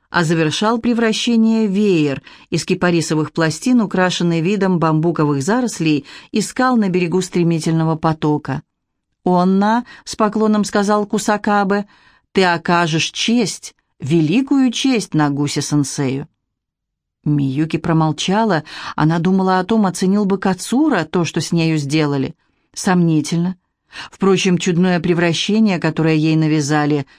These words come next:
не вечно. Такое больше никогда не повторится. Скоро она покинет Хэйянкё, и забирать с собой в Симаэ дюжину туник своего Дзюнихитоэ не будет. С неё довольно хлопот и с рулонами шёлка,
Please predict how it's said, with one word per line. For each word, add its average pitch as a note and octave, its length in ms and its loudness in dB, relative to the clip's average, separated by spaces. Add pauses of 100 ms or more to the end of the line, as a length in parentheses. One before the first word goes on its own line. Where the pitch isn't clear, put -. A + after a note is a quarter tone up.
(140)
не B3+ 180 4
вечно. C4 540 -2 (280)
Такое D4 380 0
больше A#3+ 320 0
никогда G3 400 0
не F#3+ 100 0
повторится. F#3+ 840 -2 (300)
Скоро F4 380 0
она D#4 160 4
покинет C#4 580 0
Хэйянкё, D#3+ 840 0 (400)
и F3 100 0
забирать F#3+ 460 0
с - 60 -10
собой F#3 340 0
в F3+ 60 -4
Симаэ F3+ 440 0
дюжину F#3 460 0
туник F3+ 400 0
своего E3 500 0 (200)
Дзюнихитоэ G3 840 0
не G#3 140 2
будет. G3 480 -2 (320)
С - 100 -6
неё F#3 240 2
довольно F3 400 2
хлопот E3+ 500 -2
и - 80 -4
с - 100 -6
рулонами F3+ 460 0
шёлка, G#3 480 -2